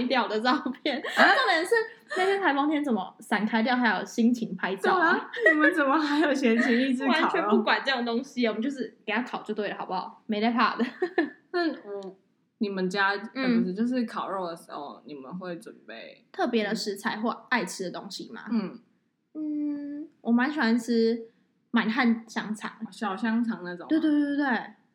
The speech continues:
Speaker 1: 我蛮爱吃的。
Speaker 2: 我，我不喜欢那个。
Speaker 1: 哦，真的吗？那你喜欢什么？
Speaker 2: 我其实对香肠类都还好。
Speaker 1: 真假？我超爱香肠，我会以后得癌症，因为我太爱吃腌制的东西。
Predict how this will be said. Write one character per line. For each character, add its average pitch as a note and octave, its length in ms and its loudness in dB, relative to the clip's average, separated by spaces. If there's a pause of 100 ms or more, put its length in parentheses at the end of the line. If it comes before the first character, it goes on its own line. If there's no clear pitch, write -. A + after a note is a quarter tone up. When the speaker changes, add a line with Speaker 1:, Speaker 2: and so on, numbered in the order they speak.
(120)
Speaker 1:
我 A#3+ 80 2
蛮 A3 180 4
爱 A3+ 160 4
吃 A3 180 -6
的。 A3 120 0
Speaker 2:
我， - 0 -
我 A3 60 4
不 C4 40 0
喜 B3+ 180 -6
欢 E3 240 -6
那 E3 120 -16
个。 - 160 -20 (240)
Speaker 1:
哦， D#4 100 -2
真 G4+ 120 0
的 G#4+ 60 4
吗？ G4 140 -2
那 F#4 80 -2
你 F#4+ 100 0
喜 C#4 80 -4
欢 A3 140 0
什 G#3+ 100 -4
么？ - 220 -14 (500)
Speaker 2:
我 A3+ 140 0
其 A3 180 2
实 B3 60 4
对 B3+ 160 0
香 F#3+ 240 -4
肠 - 220 -16
类 E3 140 -14
都 D#3+ 140 -16
还 - 160 -20 (180)
好。 - 200 -18 (240)
Speaker 1:
真 E4+ 120 -6
假？ D4 100 -10 (180)
我 G#3+ 100 -4
超 A#3+ 220 -4
爱 C4 160 0
香 A3+ 240 -2
肠， A3+ 300 -8
我 B3+ 100 -2
会 C#4+ 140 2
以 - 20 2
后 B3+ 120 -2
得 A3+ 180 -4
癌 F3+ 160 -6
症， G#3 200 -6
因 C4+ 380 2
为 G4+ 160 6
我 F4+ 60 2 (120)
太 C#4 140 2
爱 C#4 140 4
吃 A#3+ 160 0
腌 A3 220 4
制 A#3 180 0
的 E3 100 -4
东 D3+ 100 -10
西。 A3+ 80 2